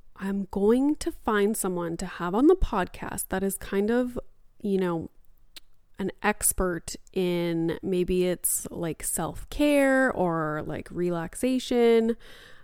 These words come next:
And I would like to hear their thoughts, uh, about this. And it's funny because it makes me think about the first yoga class I ever did. And I wrote a blog post, I think, about this topic.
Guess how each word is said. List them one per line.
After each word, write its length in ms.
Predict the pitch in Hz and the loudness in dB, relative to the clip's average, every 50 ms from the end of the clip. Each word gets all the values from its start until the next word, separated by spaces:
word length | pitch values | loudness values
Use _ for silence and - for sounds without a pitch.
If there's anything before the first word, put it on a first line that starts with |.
| - - | -6 0
And 100 | 208 214 | 2 4
I 60 | 220 | 6
would 160 | 214 214 202 | 6 6 6
like 180 | 214 208 247 - | 4 2 2 2
to 100 | - 294 | 0 -2
hear 240 | - - 214 208 202 | 2 4 4 4 4
their 180 | 196 190 196 | 4 2 0
thoughts, 840 | - - - 180 165 160 165 - - - - - - - - - - - _ _ | -2 -2 -2 -2 -2 -2 -2 -4 -6 -6 -6 -6 -4 -6 -8 -10 -12 -16 _ _
uh, 260 | - 180 170 170 - | -6 -4 -4 -4 -4
about 380 | - - 180 170 170 160 - - | -4 -6 -4 -2 -2 -2 -2 -4
this. 400 | - - - 110 190 - - - - - | -4 -4 -4 -4 -4 -6 -8 -10 -4 0
And 140 | 196 214 | 2 2
it's 160 | 214 - - - | 2 2 2 2
funny 220 | 294 294 269 226 | 2 4 4 2
because 300 | 190 196 - 226 208 180 | 2 0 0 0 0 0
it 80 | 190 - | 0 0
makes 280 | - 185 196 - - | 0 0 0 0 0
me 100 | 285 285 | 0 0
think 380 | 269 - - - 196 190 202 - - | 0 -2 -2 0 0 2 0 -2 -2
about 460 | - 196 170 185 175 170 170 - - | -4 0 0 0 0 2 0 0 -2
the 80 | 190 | -4
first 640 | 190 - - - - 196 185 180 196 - - - - - | -4 -4 -8 -8 -6 -4 -2 -2 -2 -4 -4 -8 -8 -8
yoga 440 | 190 175 175 165 165 170 185 196 | -4 -2 -2 -2 0 0 -2 -2
class 480 | - - - 226 220 226 247 262 - - - - | -4 -4 -4 -2 -2 -2 -2 -4 -6 -8 -6 -4
I 140 | 190 185 - - - | -4 -4 -4 -6 -6
ever 320 | - 185 180 180 185 185 180 | -4 -4 -2 -2 -2 -4 -4
did. 400 | 175 - - - 202 226 262 - - - - - - - - - - | -4 -4 -2 -2 -2 -2 -2 -4 -10 -14 -14 -16 -16 -16 -18 -18 -8
And 140 | - 208 208 | -2 2 2
I 60 | 208 | 2
wrote 220 | 202 196 196 202 277 | 4 4 4 4 4
a 40 | |
blog 400 | 330 254 208 175 170 170 180 190 | 4 4 4 4 4 2 0 0
post, 460 | - - 190 175 170 185 - - - - | -2 0 0 0 0 0 -2 -6 -6 -8
I 100 | - 180 - - | -8 -10 -10 -4
think, 240 | - 233 254 247 - | -2 0 0 0 0
about 260 | 175 175 175 170 - | -2 -2 -2 -4 -2
this 140 | - 170 165 | -4 -6 -6
topic. 500 | - - 165 - - - 202 208 - - | -6 -8 -8 -8 -6 -6 -6 -6 -8 -10